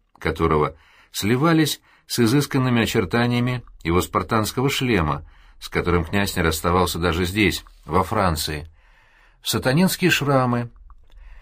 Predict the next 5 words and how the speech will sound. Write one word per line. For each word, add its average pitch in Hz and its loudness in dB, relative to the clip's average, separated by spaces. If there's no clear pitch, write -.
оставленные 113 2
вражескими 110 0
саблями 104 2
и 95 -2
копьями 117 0